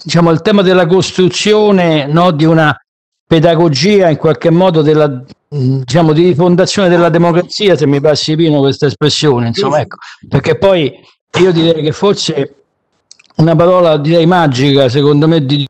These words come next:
Dewey, che dovremmo riprendere tutti in considerazione, è proprio questo, spe-, questo, questo termine della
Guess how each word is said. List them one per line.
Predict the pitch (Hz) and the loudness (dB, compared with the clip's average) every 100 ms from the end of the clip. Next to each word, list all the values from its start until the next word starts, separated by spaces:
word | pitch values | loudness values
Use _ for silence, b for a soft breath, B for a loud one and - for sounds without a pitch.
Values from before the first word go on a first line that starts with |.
| _ | _
Dewey, | 180 160 | 0 2
che | 143 | 2
dovremmo | 127 151 147 | 2 2 2
riprendere | 147 147 160 151 151 | 2 2 0 2 0
tutti | 160 - | -2 -2
in | 143 | -2
considerazione, | - 165 - 170 165 196 156 | 0 -2 0 0 0 0 -2
è | |
proprio | 170 151 | 0 0
questo, | 147 147 - | 0 -4 -6
spe-, | - 175 165 | -8 -4 -2
questo, | 170 147 147 | -2 -2 -4
questo | - 156 - | -4 -6 -2
termine | 160 180 151 | 0 0 0
della | 135 135 | 0 -2